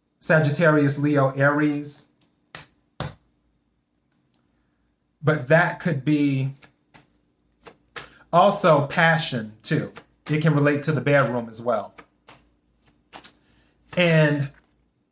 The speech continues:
that could be the individual who might be the one. As a matter of fact, let me clarify this King of Wands.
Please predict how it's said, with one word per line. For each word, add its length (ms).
that 400
could 140
be 180
the 260
individual 960
who 720
might 400
be 100
the 160
one. 420
As 160
a 40
matter 260
of 100
fact, 240
let 140
me 100
clarify 460
this 200
King 200
of 120
Wands. 580